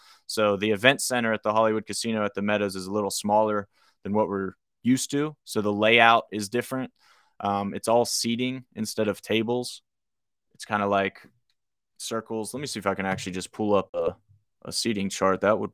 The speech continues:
probably be the smart thing to do, Hunter. Just show the good people at home what we're looking at.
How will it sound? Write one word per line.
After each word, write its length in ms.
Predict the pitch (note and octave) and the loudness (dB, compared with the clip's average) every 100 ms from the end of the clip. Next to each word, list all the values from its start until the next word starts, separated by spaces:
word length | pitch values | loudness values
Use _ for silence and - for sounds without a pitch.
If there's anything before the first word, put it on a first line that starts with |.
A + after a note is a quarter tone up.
| _ _ _ | _ _ _
probably 520 | - B2+ C3 B2 G#2+ | 2 6 6 6 2
be 160 | G2 G2 | 2 -2
the 100 | E2 | -2
smart 400 | - A#2 C3+ - | -6 -4 -4 -6
thing 180 | - | -12
to 80 | - | -12
do, 260 | - B1+ - | -10 -12 -10
Hunter. 320 | - A#1+ B1 - - - - - - - | -12 -12 -14 -16 -18 -18 -16 -18 -18 -12
Just 220 | F#2 G#2 - | -2 0 0
show 320 | - B2 B2 | 2 4 4
the 100 | G2+ | 2
good 260 | F2+ G2+ | 0 0
people 320 | - G#2 G2 F2 | 0 -4 -2 -4
at 80 | |
home 240 | F#2 A2 G2+ | -2 -2 0
what 160 | F#2 | -2
we're 100 | - | -6
looking 340 | C2+ B2+ C3+ G#2+ | -4 -2 -2 -8
at. 160 | - | -14